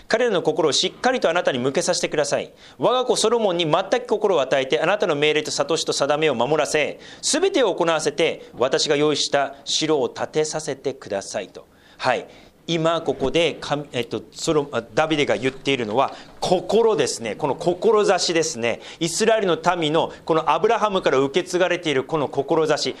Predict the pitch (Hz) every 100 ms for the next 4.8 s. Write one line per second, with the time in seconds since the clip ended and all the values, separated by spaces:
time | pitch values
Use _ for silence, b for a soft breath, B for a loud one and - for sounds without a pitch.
0 | B 165 185 - 220 233 220 170 147 165
1 | 160 151 151 151 151 156 156 120 131 160
2 | 175 165 156 143 139 120 160 175 160 120
3 | 104 B B 123 143 151 160 156 139 101
4 | 117 143 147 143 131 113 82 90